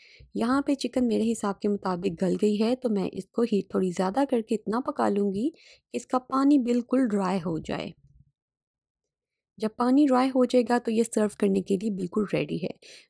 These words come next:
जो चिकन हमने फ्रीज़र में स्टोर किया है, आप उसको फ्रीज़र से निकाल के फ़ौरन से कुक नहीं करेंगे, otherwise वो बहुत ज़्यादा पानी छोड़ेगा, ठीक है? तो आप पहले उसको रूम टेम्परेचर पे आने का वेट करेंगे। जब वो रूम टेम्परेचर पे आ जाए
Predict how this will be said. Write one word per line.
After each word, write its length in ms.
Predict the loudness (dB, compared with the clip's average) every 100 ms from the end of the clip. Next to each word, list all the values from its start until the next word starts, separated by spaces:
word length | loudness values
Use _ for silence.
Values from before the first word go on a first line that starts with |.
| -4
जो 160 | -2
चिकन 280 | 0 0 0 0
हमने 260 | 2 2
फ्रीज़र 380 | 2 0 2 4
में 140 | 4 4
स्टोर 300 | 4 2 2
किया 240 | 2 0
है, 180 | 4 2
आप 240 | 2 -2 -2
उसको 220 | -4 -2
फ्रीज़र 380 | -2 0 0 2
से 160 | 2 0
निकाल 340 | 2 2 0
के 120 | 0
फ़ौरन 360 | -2 2 2 2
से 140 | 0
कुक 280 | -2 -2 -2
नहीं 300 | -2 0 0 0
करेंगे, 440 | 2 2 2 2 0 -6 -20 -12 -2
otherwise 380 | 0 4 4 2
वो 40 |
बहुत 300 | -2 2 2
ज़्यादा 220 | 2 0 0
पानी 320 | 0 2 2
छोड़ेगा, 480 | 0 -4 -4 -4 -6
ठीक 280 | -4 -4 -2
है? 80 | -4 _ -20 -14
तो 60 | -4
आप 180 | -2 0
पहले 200 | 0 2
उसको 200 | 0 2
रूम 220 | 4 4
टेम्परेचर 520 | 4 0 0 -2 0 -2
पे 160 | 0 -2
आने 260 | 0 -2
का 100 | -2 -4
वेट 180 | -2 -2
करेंगे। 440 | 0 0 2 2 2
जब 220 | 2 -2
वो 60 | 0
रूम 160 | 0 0
टेम्परेचर 440 | -2 0 0 -2
पे 160 | -2 -4
आ 200 | 0 -2
जाए 240 | 0 -2